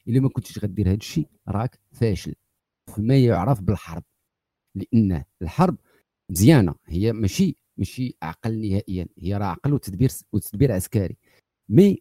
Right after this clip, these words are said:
راه كتزول الدبلوماسيه. داكشي اش كنقولوا، ما كتبقاش الهضره، كيولي القرطاس.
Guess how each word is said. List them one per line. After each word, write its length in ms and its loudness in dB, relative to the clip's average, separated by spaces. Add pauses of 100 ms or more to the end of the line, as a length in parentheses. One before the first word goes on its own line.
راه 220 0
كتزول 500 -2
الدبلوماسيه. 760 -6
داكشي 220 -8
اش 60 -8
كنقولوا، 300 0
ما 80 -2
كتبقاش 480 -2
الهضره، 320 -2 (320)
كيولي 260 8
القرطاس. 640 -4